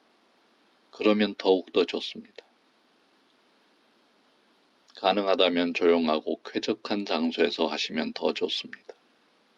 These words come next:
주변 환경의 영향을 받지 않도록 눈을 감고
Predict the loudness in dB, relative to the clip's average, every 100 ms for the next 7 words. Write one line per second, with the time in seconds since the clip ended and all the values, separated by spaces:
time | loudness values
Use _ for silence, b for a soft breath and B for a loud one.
0 | _ _ _ _ _ _ _ _ _ _
1 | _ _ _ _ _ _ _ _ _ -6
2 | 2 4 4 2 0 2 2 4 2 0
3 | 0 0 -2 -4 -2 -2 -4 -4 -4 -4
4 | -6 _ _ _ _ -4 0 2 0 -2
5 | -4 -4 -2 -2 -4